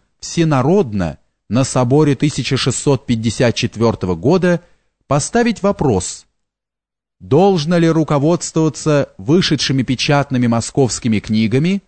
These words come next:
несогласными с греческими, или же держаться древних греческих и славянских, которым следовали восточные церкви и московские святители.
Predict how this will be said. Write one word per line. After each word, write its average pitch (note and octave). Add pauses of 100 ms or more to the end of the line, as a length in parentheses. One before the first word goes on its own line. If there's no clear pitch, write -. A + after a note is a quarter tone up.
(300)
несогласными C#3
с A#2
греческими, B2+ (500)
или A3+
же G3
держаться D#3+
древних C3
греческих C#3+
и E3
славянских, D#3 (440)
которым C3
следовали C3+
восточные A#2+
церкви D3+ (240)
и A#2+
московские B2
святители. G#2